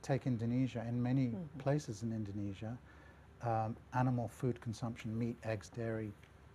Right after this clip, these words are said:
Speaker 1: chicken, is higher than the recommended daily
Speaker 2: Mm-hmm.
Speaker 1: allowances or guidance.
Speaker 2: Because, it, yeah, it's more abundant
Speaker 1: Yeah,
Speaker 2: as well,
Speaker 1: so
Speaker 2: is it?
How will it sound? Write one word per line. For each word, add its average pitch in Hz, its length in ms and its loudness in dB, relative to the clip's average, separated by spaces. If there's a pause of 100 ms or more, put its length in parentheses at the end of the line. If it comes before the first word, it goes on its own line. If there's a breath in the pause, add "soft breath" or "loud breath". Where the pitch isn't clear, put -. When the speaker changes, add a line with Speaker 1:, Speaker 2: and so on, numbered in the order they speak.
(120)
Speaker 1:
chicken, 113 460 -4
is - 320 -6 (340)
higher 135 400 2
than 110 160 -4
the 117 80 -2
recommended 117 540 -2
daily 113 300 -2
Speaker 2:
Mm-hmm. 156 520 -8
Speaker 1:
allowances 127 560 -2
or 107 140 -8
guidance. 120 480 -2
Speaker 2:
Because, 156 260 -2
it, 127 140 -4
yeah, 160 160 4
it's - 160 -6
more 151 160 2
abundant 147 520 2
Speaker 1:
Yeah, 143 60 -6
Speaker 2:
as 147 60 -6
well, 165 80 -2
Speaker 1:
so 131 320 6
Speaker 2:
is 127 60 0
it? 127 60 -6